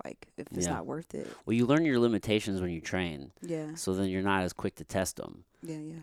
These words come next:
Speaker 2: And when people don't know 'em, they don't think they have 'em.
Speaker 1: Yeah. <laughs>
Speaker 2: <laughs> That's the great thing when you're training. You get that instant feedback. You're like, "Shit, man, there are a lot of people who can whip my ass."
Speaker 1: <laughs>
Speaker 2: Like, for real.
Speaker 1: Humble you up a little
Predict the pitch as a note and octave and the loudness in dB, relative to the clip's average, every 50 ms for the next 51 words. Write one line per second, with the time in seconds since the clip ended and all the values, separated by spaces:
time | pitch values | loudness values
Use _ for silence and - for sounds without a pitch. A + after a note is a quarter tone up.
0 | D3+ - - - - - - - - G#3 - - G2 F2+ G2 F#2+ F2+ F2+ F#2+ G#2+ | -14 -10 -8 -6 -4 -4 -4 -2 0 -2 0 0 -2 0 0 0 0 2 2 4
1 | A2+ G2+ F2+ F2 E2+ E2 D#2 D#2 - _ _ _ _ _ _ _ - - - - | 4 4 2 2 -2 -4 -6 -10 -16 _ _ _ _ _ _ _ -20 -20 -20 -20
2 | - - - E2 E2 D#2+ D#2 - E2 D#2+ - D#2+ E2 E2+ E2+ F2+ E2 D2 - - | -20 -14 -12 -8 -8 -8 -8 -8 -10 -10 -8 -6 -4 -2 -2 -2 -2 -4 -10 -16
3 | - - _ _ _ _ _ - F3 E3 D#3+ D3+ C#3+ - - - - - - - | -20 -20 _ _ _ _ _ -18 -14 -12 -10 -10 -10 -10 -12 -12 -10 -8 -8 -8
4 | - F3+ E3+ - - - - - - - D#3+ - D3 E3 - - D3+ C3 G2+ C#3+ | -6 -2 2 4 6 6 6 6 8 8 8 10 10 10 10 10 10 8 10 8
5 | D#3 D#3 G#3 C#3 C#3 A2 G#2 A2+ A2+ - - - - - - - - - - - | 6 8 8 6 4 4 4 2 0 0 0 -2 0 0 2 0 0 0 -2 -6
6 | - - - - - - - - - - E2 A2 B2 - - A#2 G#2 A2 G#2 G2+ | -6 -8 -8 -8 -8 -8 -8 -8 -2 4 6 6 6 6 6 6 8 8 6 6
7 | - - A2 A2 A2 G#2+ G2+ G2+ G2 G2 F2+ - - G2 G#2 G2 F#2+ F#2+ F#2 F2+ | 6 4 4 6 6 6 4 4 2 0 0 0 0 0 2 2 0 0 -2 -4
8 | - - - - - - - - - - - - - - - G2+ G#2 A#2 A2+ - | -8 -14 -18 -16 -16 -14 -14 -14 -14 -14 -16 -16 -16 -10 -2 2 2 4 6 6
9 | G#2 G2 - - A#2+ A#2 - A2+ G#2+ F#2+ - A2+ A#2 A2 G2 F#2 F2+ F#2 - G2+ | 4 4 4 4 2 2 2 2 0 0 2 2 2 4 4 2 2 2 2 2
10 | G2 F2+ F2 - - - A#2+ A#2+ G#2+ - - G2 G2 F#2+ G2 G2+ G#2+ B2+ C3 A2+ | 2 2 2 2 2 2 2 2 0 0 0 -2 0 0 0 2 4 4 4 6
11 | A#2 A#2+ A#2 A2+ A2 G#2 G#2 G#2 G#2 - A2+ G#2+ G#2 G2+ F#2 F#2 F2+ F#2+ F#2+ C2 | 6 6 6 8 6 6 4 4 4 2 2 2 4 2 0 0 0 -2 -2 -2
12 | E2 F2+ F2+ F#2 F#2+ F3 - - F2+ - - - - E3 F3 F3 E3 F3 F3 F3 | -4 -6 -6 -4 -6 -6 -6 -8 -8 -8 -8 -8 -8 -8 -8 -6 -6 -6 -6 -6
13 | E3 E3 F#3 - F3 F#2+ G2 F#2+ G2 - G2 G2+ A#2 A#2+ A2+ A2 F#2 F2+ - - | -6 -6 -6 -6 -2 -2 -2 -2 -2 -2 0 2 4 4 4 4 2 -2 -8 -8
14 | - - - - - - - - - - - F3 D#3+ D3+ D#3+ D#3 - - C#3+ C3 | -8 -8 -6 -6 -6 -6 -8 -8 -6 -2 0 0 0 0 -2 -2 0 0 0 0
15 | - - F#2+ C2+ C#2 - | 0 -2 -4 -4 -4 -4